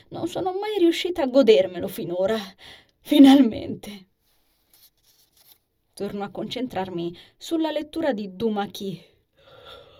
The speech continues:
sbadigliando, ascoltando l'odore dell'estate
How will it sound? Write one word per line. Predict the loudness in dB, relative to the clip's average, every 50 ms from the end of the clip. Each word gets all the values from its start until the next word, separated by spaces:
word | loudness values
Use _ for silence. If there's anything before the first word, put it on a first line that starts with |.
| -20 -20 _ _ _ _ _ _ _ _ _ _ _ _ _ _ _
sbadigliando, | -12 -8 -2 0 0 0 2 -2 -4 -4 -4 -4 -2 -2 -2 -4 -4 -8 -8 -10 -12 -16 -20 -20 -20 -20 -20 -20 -20 -20 -20 -20 _ _ _ _ _ _ _ _ _ _ _ _ _ _ _ _ _ _ _
ascoltando | _ -16 -14 -12 -10 -10 -10 -8 -8 -8 -6 -6 -6
l'odore | -6 -8 -8 -6 -6 -6 -6 -6
dell'estate | -8 -6 -6 -6 -6 -8 -10 -12 -12 -12 -12 -12 -10 -8 -8 -8 -8